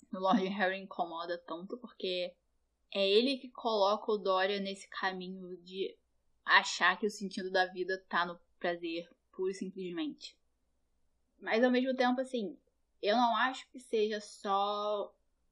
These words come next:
uma questão do Dorian isso. Eu acho que era uma questão social, porque como a gente falou, né, no final do episódio passado, era uma aristocracia, era uma alta sociedade que não tinha nada pra fazer, não tinha nada de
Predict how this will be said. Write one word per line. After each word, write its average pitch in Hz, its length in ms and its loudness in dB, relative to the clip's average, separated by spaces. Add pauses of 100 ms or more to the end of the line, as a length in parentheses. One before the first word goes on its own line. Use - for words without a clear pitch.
(100)
uma 208 160 -2
questão 208 300 -2
do 202 140 4
Dorian 170 340 0
isso. - 260 -6
Eu - 40 -8
acho 165 120 -12
que - 80 -12
era 180 120 0
uma 175 40 -4
questão 196 560 -6 (720)
social, 233 520 6
porque 185 240 -6
como 202 180 -4
a - 20 -4
gente 226 240 0 (220)
falou, 185 400 2
né, 185 200 0 (100)
no 165 120 -14
final 165 280 -6
do 165 80 -6
episódio 170 320 -8
passado, 185 760 -2 (540)
era 208 260 2
uma 220 260 -2 (220)
aristocracia, 233 1080 0
era 202 220 4
uma 196 180 -4 (200)
alta 196 240 0
sociedade 202 800 -2
que - 120 0
não 277 200 4
tinha 311 260 0
nada 302 400 4
pra 359 160 2
fazer, 196 420 2
não 180 140 -4
tinha 220 220 -4
nada 247 180 6
de 254 260 0